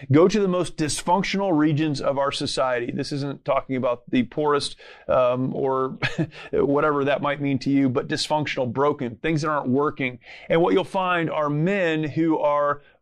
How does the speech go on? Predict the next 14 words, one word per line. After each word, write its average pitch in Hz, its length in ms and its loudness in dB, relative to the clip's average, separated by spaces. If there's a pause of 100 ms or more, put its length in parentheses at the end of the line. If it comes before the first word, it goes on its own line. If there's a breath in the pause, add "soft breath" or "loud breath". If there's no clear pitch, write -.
(200)
emoting 160 880 4
more 151 360 0
than 156 160 -2
they 151 180 2
are 143 240 2
leading, 139 540 4
men 185 280 0
who 170 220 2
are 160 160 4
dealing 165 480 0
with 151 220 2 (240 loud breath)
what 170 180 2
they 151 160 2
feel 180 760 2